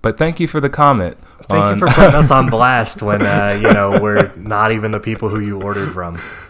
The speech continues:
Speaker 1: Uh, and then the, uh, the second one, this one, this one's a shocker. All right, so I, uh, I saw a mushroom this morning, and it looked like a bowl, like, <laughs> when I was scrolling by really quick, and so I thought it might look like a bowl to other people, so I screenshot it and posted it on our Instagram.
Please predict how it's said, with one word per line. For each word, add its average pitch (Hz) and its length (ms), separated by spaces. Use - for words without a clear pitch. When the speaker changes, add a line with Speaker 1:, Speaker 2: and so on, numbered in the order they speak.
Speaker 1:
Uh, 123 440
and 127 160
then 131 140
the, 120 160
uh, 117 80
the 110 100
second 170 340
one, 117 260
this 131 200
one, 131 320
this 156 180
one's 208 400
a 135 60
shocker. 151 560
All - 80
right, 123 240
so 107 380
I, 110 240
uh, 123 280
I 120 100
saw 120 260
a 110 40
mushroom 107 560
this 87 160
morning, 98 380
and 101 480
it 95 200
looked 117 240
like 127 140
a 110 60
bowl, 98 520
like, - 240
<laughs> 185 160
when 123 160
I 117 40
was 113 180
scrolling 117 340
by 113 140
really 104 220
quick, 113 360
and 95 220
so 95 360
I 92 140
thought 101 220
it 95 80
might 98 180
look 107 140
like 107 120
a 104 40
bowl 104 240
to 110 80
other 104 180
people, 123 320
so 104 160
I 95 60
screenshot 113 560
it 123 100
and 95 100
posted 107 340
it 104 40
on 98 140
our 90 80
Instagram. 92 640